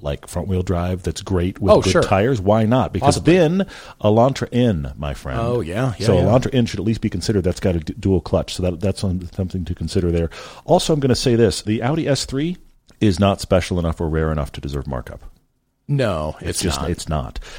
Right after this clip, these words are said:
Speaker 1: I understand that Subaru is gonna give you a deal on a W R X. I think that is compelling. Look, the W R X has done that world for a long time. We've, we've joked about it.
Speaker 2: Yeah.
Speaker 1: Twenty-five to thirty grand, four-door, all-wheel drive, go get a W R X, be happy.
Speaker 2: Yeah.
Speaker 1: We've said that since the dawn of the podcast.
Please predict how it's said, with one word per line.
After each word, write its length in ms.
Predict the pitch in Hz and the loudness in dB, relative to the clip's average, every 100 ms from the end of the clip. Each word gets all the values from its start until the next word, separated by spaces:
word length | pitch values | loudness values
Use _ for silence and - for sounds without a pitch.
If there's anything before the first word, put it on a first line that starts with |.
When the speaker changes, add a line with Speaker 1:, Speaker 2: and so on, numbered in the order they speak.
| - | -4
Speaker 1:
I 100 | - - | 0 4
understand 600 | 135 131 - 127 110 101 | 4 4 2 4 4 4
that 80 | 95 | 2
Subaru 300 | - 120 107 | 2 2 2
is 80 | 90 | 2
gonna 160 | 98 | 0
give 120 | 90 87 | 0 0
you 80 | |
a 40 | 85 | 2
deal 240 | 95 92 | 4 4
on 80 | 87 | 2
a 60 | 82 | 2
W 220 | 90 87 | 2 4
R 40 | |
X. 180 | 87 - | 2 0
I 80 | 82 | -6
think 160 | 92 87 | -4 -4
that 160 | 85 | -2
is 180 | 120 131 | -2 -2
compelling. 580 | - 107 110 98 101 95 - - - | -2 0 2 2 0 -2 -8 -18 -6
Look, 120 | 98 | -2
the 80 | 104 | 0
W 240 | 120 120 110 | 2 4 2
R 60 | |
X 100 | 101 | 2
has 180 | 95 80 | 0 0
done 400 | 82 98 95 92 - | 2 4 4 2 -2
that 460 | 85 87 87 - | -2 0 -2 -4
world 400 | 87 87 82 80 | -4 0 0 -2
for 160 | - 80 | -2 -2
a 60 | |
long 420 | 78 80 80 82 80 | -2 0 0 0 -2
time. 340 | 90 82 82 | -4 -2 -2
We've, 140 | 78 - | -2 -2
we've 160 | 85 | -2
joked 300 | 76 90 - | 2 2 2
about 260 | 80 80 82 | 0 2 2
it. 40 | |
Speaker 2:
Yeah. 80 | 76 | 2
Speaker 1:
Twenty-five 400 | 107 107 104 98 | 2 2 2 0
to 80 | 92 | 0
thirty 260 | 104 95 95 | 0 0 0
grand, 380 | 92 90 87 | 0 0 -2
four-door, 500 | - 95 95 90 85 - | 0 0 2 2 0 0
all-wheel 380 | 85 90 90 | 0 2 2
drive, 320 | 87 87 85 82 | 2 2 0 0
go 100 | 85 | -2
get 120 | 82 | 0
a 40 | |
W 220 | 80 82 | 0 0
R 80 | 82 | 0
X, 100 | 80 | -2
be 120 | - | -4
happy. 420 | 82 85 85 98 - - - | -2 -2 0 -2 -4 -12 -6
Speaker 2:
Yeah. 60 | - | -2
Speaker 1:
We've 120 | 101 | 2
said 120 | 104 | 2
that 100 | 92 | 2
since 160 | - 95 | -2 -2
the 100 | 85 | 0
dawn 240 | 90 90 90 | 0 2 0
of 60 | |
the 40 | 78 | 0
podcast. 540 | 98 98 113 107 | 0 0 0 0